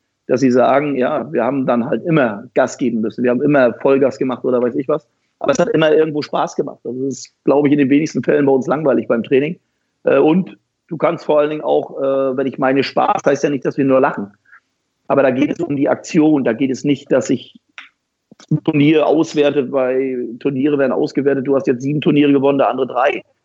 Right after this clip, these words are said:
du hast zwei, es geht immer um die Aktion, um die einzelne Aktion. Die kann bei drei null sein, bei null drei, äh, äh, dass man immer weitermacht. Und, äh, das bilde ich mir ein, dass ich das gut kann.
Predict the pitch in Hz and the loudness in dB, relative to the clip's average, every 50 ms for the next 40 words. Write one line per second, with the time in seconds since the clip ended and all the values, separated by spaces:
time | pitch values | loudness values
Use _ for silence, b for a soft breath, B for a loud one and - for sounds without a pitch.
0 | _ _ - 131 135 123 - - - 131 135 131 135 131 131 127 147 139 143 147 | _ _ -2 -2 -2 -2 -2 -2 0 2 2 2 2 2 2 0 0 0 0 0
1 | 156 156 147 143 143 139 143 135 120 - - - - 151 147 143 131 127 123 131 | 2 2 2 2 2 0 0 0 -2 -4 -6 -4 -2 0 0 0 0 -2 -2 -2
2 | 139 123 113 131 147 151 - 156 135 120 117 110 - - - 123 120 123 - 147 | -2 -2 0 -2 -2 -4 -6 -6 -6 -4 -6 -6 -8 -10 -8 -8 -8 -6 -4 -4
3 | 139 135 131 127 131 131 127 127 127 131 135 143 151 160 151 147 143 139 135 131 | 0 2 2 2 2 2 2 2 2 2 2 2 2 2 2 2 2 2 2 0
4 | 131 135 147 147 139 135 147 135 139 147 151 - _ _ _ _ _ _ _ _ | 0 0 0 -2 -2 -2 0 0 0 0 0 -4 _ _ _ _ _ _ _ _
5 | - - 135 131 131 135 127 - - 131 131 131 - 135 131 127 - 120 - 135 | -4 0 2 2 4 2 2 0 0 0 2 2 2 2 2 0 -2 -2 -2 -2
6 | 135 - 143 151 156 135 139 135 151 147 156 127 123 - - - _ - 135 131 | 0 0 2 2 2 2 2 2 2 0 0 -2 -4 -6 -12 -16 _ -18 -16 -16
7 | 127 131 - - 139 131 131 - - - 135 135 143 139 143 - 139 - - 180 | -16 -14 -10 -8 -6 -6 -6 -6 -6 -4 -4 -4 -4 -2 -2 -2 -2 0 0 2
8 | 175 175 165 120 135 156 156 143 135 156 175 180 175 143 147 - 131 - - 143 | 2 4 2 2 2 2 2 2 2 0 0 0 -2 -4 -4 -8 -10 -10 -12 -14
9 | - - 165 220 277 | -10 -10 -10 -10 -10